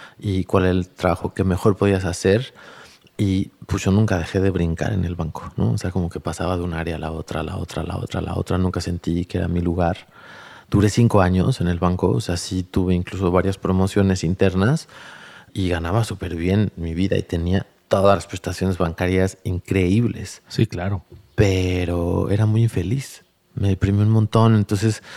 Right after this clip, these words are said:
Speaker 1: trabajaba de lunes a viernes sin parar y sábado y domingo me daba unos fiestorrones y lunes otra vez a trabajar, y esa era mi vida durante cinco años. Entonces, pues,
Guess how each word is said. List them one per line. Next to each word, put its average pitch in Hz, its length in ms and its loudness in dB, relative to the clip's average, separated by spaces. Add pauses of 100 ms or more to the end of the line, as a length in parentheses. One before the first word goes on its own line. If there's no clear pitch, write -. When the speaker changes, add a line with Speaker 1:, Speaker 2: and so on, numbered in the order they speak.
(200)
Speaker 1:
trabajaba 117 380 4
de 123 60 6
lunes 117 320 4
a 104 80 2
viernes 107 360 2
sin 98 140 0
parar 95 580 2
y 90 220 -2
sábado 107 260 4
y - 20 6
domingo 90 380 2
me 95 140 2
daba 90 120 0
unos 104 240 -2
fiestorrones 90 1160 -6 (500)
y 92 300 2
lunes 98 320 2
otra 104 160 2
vez 95 100 -2
a 104 80 -2
trabajar, 113 560 0
y 101 140 4
esa 101 180 4
era 113 80 4
mi 90 160 0
vida 92 240 2
durante 92 360 -4
cinco 120 340 2
años. 127 280 2
Entonces, 110 580 -2 (480)
pues, - 260 4